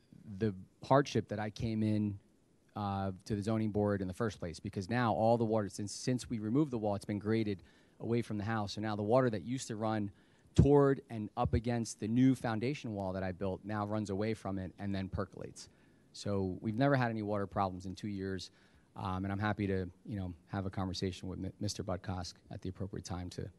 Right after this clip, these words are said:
uh, address his concerns. I think this, this, this, the stormwater management system that we're putting in, um, encompasses everything that we ever wanna build on this property, um, including the patio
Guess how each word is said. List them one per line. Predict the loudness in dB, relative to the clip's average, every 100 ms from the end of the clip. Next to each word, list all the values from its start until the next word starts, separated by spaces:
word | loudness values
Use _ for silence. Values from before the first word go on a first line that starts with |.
| -20 _ _ _ _ _ -8
uh, | -6 -2
address | 4 6 6
his | 0
concerns. | -2 -4 -4 -6 -8 _ _ _ _ _ _ _ _ _ _ -20 -12 -4
I |
think | 0 2
this, | 2 0
this, | 2 0 0 -4
this, | -4 -4 -4 -8
the | -4
stormwater | 0 4 6 6
management | 4 4 4 2
system | -2 -4 -4 -4 -4 -4
that | -6 -4
we're | -4
putting | 2 2 4
in, | 2 0 -4 -10 -20 -20 _ _ _ -12
um, | -6 -4 -4 -6 -8 -10 -14 _ _ _ _ _ _ _
encompasses | 2 6 8 8 6 2 4
everything | 6 8 10 8
that | 8 6
we | 6
ever | 6 8
wanna | 8 6
build | 4 2
on | 2
this | 0
property, | 0 0 0 -4 -6 -10 -10
um, | -4 -4
including | -2 2 4
the | 4
patio | 4 2 4 4 4 4 0